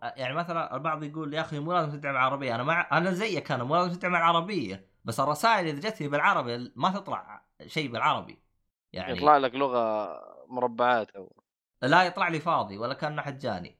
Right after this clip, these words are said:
Speaker 1: فخلاص أنا الخدمة، يعني الميزة حقت الساعة انحرقت. أنا، أنا الساعة أبغى أستفيد منها إنه أحد رسل لي رسالة، أشوف الساعة،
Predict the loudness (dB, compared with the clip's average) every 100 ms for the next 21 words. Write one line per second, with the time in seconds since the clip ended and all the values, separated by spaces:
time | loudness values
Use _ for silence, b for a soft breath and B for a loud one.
0 | _ 4 4 2 _ _ _ _ 0 2
1 | 2 -2 -4 -4 -2 -2 -2 -2 -2 -2
2 | -4 -4 -2 0 2 2 2 -2 -4 -4
3 | -4 2 4 4 0 -6 2 2 2 -8
4 | -20 _ _ _ _ _ 2 4 2 -2
5 | 0 0 2 -2 -2 -4 -8 -4 -2 -2
6 | -2 -4 -6 -6 -8 -8 -6 -4 -2 -2
7 | 2 2 2 -4 -4 -4 -4 -6 -8 -4
8 | -2 -2 -4 -6 -6 -6 -4 -4 -6